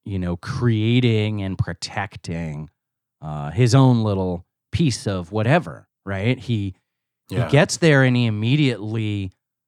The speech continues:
Speaker 1: uh, a lot's going on, and the, you know, the nav guy tries to kinda push him around, and, um, yeah, there's,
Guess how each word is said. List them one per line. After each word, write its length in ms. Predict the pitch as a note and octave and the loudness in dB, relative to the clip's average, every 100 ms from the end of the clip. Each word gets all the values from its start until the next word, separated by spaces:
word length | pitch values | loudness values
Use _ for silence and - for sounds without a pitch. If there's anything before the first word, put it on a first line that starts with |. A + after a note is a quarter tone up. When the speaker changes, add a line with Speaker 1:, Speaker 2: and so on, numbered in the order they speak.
| _ | _
Speaker 1:
uh, 220 | G#2 F#2 E2+ | -2 -2 -2
a 40 | |
lot's 280 | A#2 E3 F3 | 0 0 0
going 260 | C#3 A2 G2+ | -4 -6 -2
on, 380 | D3 D3+ D3+ B2+ | -2 2 0 0
and 200 | G2 F2 | -2 -6
the, 300 | D2+ C#2+ C#2+ | -6 -10 -10
you 120 | F#2 | -10
know, 180 | E2 D#2 | -8 -8
the 100 | D#2 | -10
nav 440 | F2 G#2 C3 A#2+ | -10 -6 -6 -8
guy 340 | C3+ B2 B2 A#2+ | -10 -10 -10 -10
tries 300 | - B2 - | -10 -10 -10
to 100 | _ | _
kinda 260 | C3 A#2+ | -6 -6
push 280 | - B2+ - | -4 -4 -2
him 120 | B2 | 0
around, 800 | A#2+ A#2 A#2 A#2+ A#2 A#2+ A#2 G#2+ | 2 2 2 2 4 4 4 2
and, 220 | F2+ E2 - _ _ _ - | -2 -6 -12 _ _ _ -12
um, 580 | F2 E2+ E2+ E2 D#2+ D#2+ _ _ _ | -10 -8 -8 -8 -10 -12 _ _ _
yeah, 200 | D#3+ D#3+ | 4 4
there's, 380 | A2+ A2 A2 - | 4 0 -2 -8